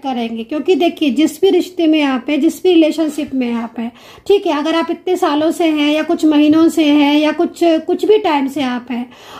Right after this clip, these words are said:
और अचानक sudden आपका no contact situation हो गया, है ना,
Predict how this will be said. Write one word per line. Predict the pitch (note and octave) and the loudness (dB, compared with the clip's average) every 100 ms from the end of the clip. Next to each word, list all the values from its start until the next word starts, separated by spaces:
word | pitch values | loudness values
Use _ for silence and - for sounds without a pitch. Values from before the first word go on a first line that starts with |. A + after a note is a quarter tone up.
| - | -4
और | E4 F4+ | 0 0
अचानक | E4 - E4+ D#4+ F4+ F4+ | -2 -2 0 2 0 -2
sudden | F4 D#4+ F4 | -2 0 0
आपका | E4 C4 - D#4 | 0 -2 -2 0
no | D4+ D4 | 0 -2
contact | D4 D4 D#4 D4+ | -2 -2 -4 -6
situation | D#4+ D4+ C4+ D4+ D4 | -6 -4 -2 0 2
हो | C#4 | 2
गया, | B3+ C4+ C4+ C#4 - - - D#4 | 0 0 0 -4 -8 -20 -10 -2
है | D#4+ | 0
ना, | C4+ | 0